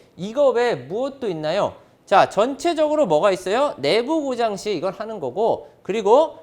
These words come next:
과전화, 과전류 이런 거에 따라서 구분하게 되죠. 그런데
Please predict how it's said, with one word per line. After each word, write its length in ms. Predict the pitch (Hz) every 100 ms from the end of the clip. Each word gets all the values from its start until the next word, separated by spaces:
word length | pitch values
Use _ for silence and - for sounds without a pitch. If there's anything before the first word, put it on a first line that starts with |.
| -
과전화, 600 | - 143 165 262 226 110
과전류 460 | - 135 180 233 156
이런 280 | 139 220 208
거에 220 | 196 185
따라서 460 | 247 226 180 175
구분하게 400 | 185 165 165 139
되죠. 320 | 151 120 98 - _
그런데 480 | - 269 196 220 -